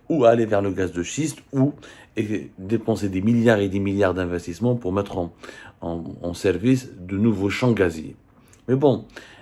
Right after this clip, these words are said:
euh, la semaine prochaine, enfin la semaine prochaine, normalement, avant la fin du mois d'octobre, il y avait Elisabeth Borne, la première ministre française, qui devrait se déplacer avec une importante délégation française à Alger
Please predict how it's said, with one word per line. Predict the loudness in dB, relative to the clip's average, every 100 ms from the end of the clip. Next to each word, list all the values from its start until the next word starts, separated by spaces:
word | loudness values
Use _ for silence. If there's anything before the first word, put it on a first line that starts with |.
| -10 -6
euh, | -6 -8
la | -10
semaine | 0 2
prochaine, | 4 4 4 2 2 0 -8
enfin | -8 -6
la | -4
semaine | -4
prochaine, | 2 2 2 -2 -4
normalement, | -4 -2 0 0 0 -2 -8 -20 -8
avant | -4 2 4
la | 2
fin | 0
du | -2
mois | 0 0
d'octobre, | 0 4 4 4
il |
y | -2
avait | -2 -2 -4 -14 -20 -10
Elisabeth | -4 0 0 0 0
Borne, | 6 6 6 0 -4
la | -6
première | -4 -2 0
ministre | -2 -4 -6
française, | -8 -2 -2
qui | -2
devrait | -4 -4
se | -4
déplacer | -4 -2 -2 -2
avec | -4 -4
une | -2 -2
importante | -2 -4 -4
délégation | -2 0 0 -2 -8
française | -10 -10 -10
à | -6
Alger | -6 -4 -4